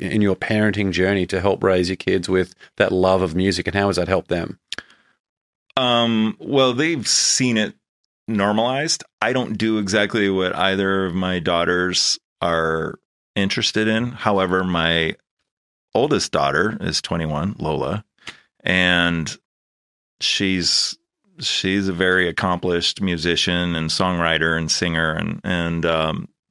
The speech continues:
Speaker 2: so Jerry Cantrell ha-, asked her to open our first tour last year. So she and her band opened, uh, the tour, and then we had a situation in our European tour where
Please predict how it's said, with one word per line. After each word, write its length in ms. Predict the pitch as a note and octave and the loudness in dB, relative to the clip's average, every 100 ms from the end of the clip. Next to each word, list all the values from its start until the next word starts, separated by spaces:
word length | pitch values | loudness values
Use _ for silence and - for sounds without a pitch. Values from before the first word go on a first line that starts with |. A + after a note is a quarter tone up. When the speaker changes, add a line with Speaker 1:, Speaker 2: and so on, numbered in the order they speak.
| _ | _
Speaker 2:
so 440 | - - F#2+ F#2+ | -6 -2 -2 -2
Jerry 760 | F#2 F#2+ F#2+ B2+ G#2 G2+ G#2+ G#2+ - | -2 2 4 4 4 2 0 -6 -4
Cantrell 640 | G2+ G2+ B2+ C3+ C3+ B2+ | -2 -2 0 0 2 0
ha-, 320 | B2+ G#2+ G#2+ - | -2 -2 -2 -2
asked 320 | G#2 A2+ - | -2 -2 0
her 220 | B2+ A#2+ | 0 2
to 120 | A#2 A2 | 0 0
open 460 | B2+ B2 G2+ G2+ | -2 0 0 0
our 320 | F2+ F#2 F2+ F#2 | 0 2 2 0
first 480 | - G#2 G2 - | 0 2 2 -2
tour 260 | - A#2 F2+ | -2 0 2
last 380 | D#2+ D#2 - D#2+ | 2 0 -2 -4
year. 280 | C#2+ E2 - _ _ - - - _ | -2 -2 -4 _ _ -20 -20 -20 _
So 280 | - - F2 | -2 0 0
she 180 | - G2 | 2 2
and 140 | G2 | 2
her 100 | G2 | 0
band 420 | D#2+ F2 F2+ F2+ | 2 2 2 2
opened, 500 | F2 E2+ F#2 F2+ F2+ | 2 0 0 0 -2
uh, 280 | F2+ F2 E2+ | -2 -2 0
the 100 | E2 | 0
tour, 360 | - B2 A2+ G2 | 0 0 2 2
and 180 | F2+ F2 | 0 0
then 440 | F2+ F2+ F2+ F2 _ _ _ _ | 0 0 -2 -6 _ _ _ _
we 100 | F#2+ | 0
had 120 | F#2 | 2
a 40 | E2+ | 2
situation 600 | - F#2 F2+ F2 - F2 | 0 0 2 2 2 0
in 160 | F2 E2 | 0 0
our 160 | D#2+ | 0
European 480 | D#2+ E2 - G2 F#2+ | 2 0 0 0 0
tour 300 | F2+ E2+ D2+ | 0 2 2
where 380 | D2 D2+ D2 D2 | 2 2 2 0